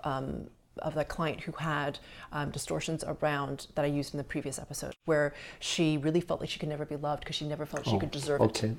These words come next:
Speaker 1: She,
Speaker 2: yeah.
Speaker 1: she never, she had
Speaker 2: Yeah.
Speaker 1: the frequency pattern of low self-worth or
Speaker 2: Yeah.
Speaker 1: non-deserving running through her,
Speaker 2: Mm-hmm.
Speaker 1: okay? So for her,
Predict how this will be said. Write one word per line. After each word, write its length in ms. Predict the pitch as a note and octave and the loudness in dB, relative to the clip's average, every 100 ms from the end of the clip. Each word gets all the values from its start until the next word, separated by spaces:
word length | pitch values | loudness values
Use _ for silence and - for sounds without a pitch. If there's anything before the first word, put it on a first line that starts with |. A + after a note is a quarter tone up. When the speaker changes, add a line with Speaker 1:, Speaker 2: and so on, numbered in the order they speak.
| - | 0
Speaker 1:
She, 160 | A#2+ | 4
Speaker 2:
yeah. 80 | A2+ | 4
Speaker 1:
she 160 | - E3+ | 4 2
never, 280 | D#3+ E3 - | 4 4 2
she 120 | - | 4
had 40 | F3+ | 6
Speaker 2:
Yeah. 40 | |
Speaker 1:
the 220 | E3+ - - | 6 2 6
frequency 300 | F3+ F3+ F3 | 6 8 2
pattern 320 | - D3+ D3+ | 2 2 2
of 160 | D3 - - - | 0 -2 -8 0
low 120 | E3 D#3+ | 6 8
self-worth 500 | E3 D#3 - D3 - | 8 4 4 0 2
or 40 | |
Speaker 2:
Yeah. 80 | D3+ | -2
Speaker 1:
non-deserving 580 | C#3+ C3+ - C#3 - - - | 2 4 4 0 -2 -6 -2
running 240 | D3+ C#3+ | 0 0
through 200 | - C#3+ | -2 -4
her, 140 | - D3 | -4 4
Speaker 2:
Mm-hmm. 140 | G#2+ - | 4 6
Speaker 1:
okay? 240 | B2+ A3 - - - - - - - - - | 4 4 0 -18 -18 -16 -16 -14 -16 -16 -12
So 220 | - - | 6 10
for 180 | F#3 F#3+ | 10 8
her, 680 | E3+ - - C#4+ D#3 D3+ | 2 2 8 12 12 8